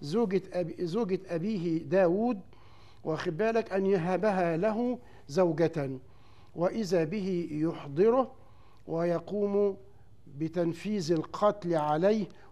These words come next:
والعياذ بالله. وكان هذا في مطلع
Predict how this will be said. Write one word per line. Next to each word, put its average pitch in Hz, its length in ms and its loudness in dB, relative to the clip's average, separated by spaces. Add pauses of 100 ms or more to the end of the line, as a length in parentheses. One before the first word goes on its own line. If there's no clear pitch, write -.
والعياذ 165 720 2
بالله. 165 520 2
وكان 175 600 -2
هذا 170 540 -2
في 175 380 -4
مطلع 202 800 0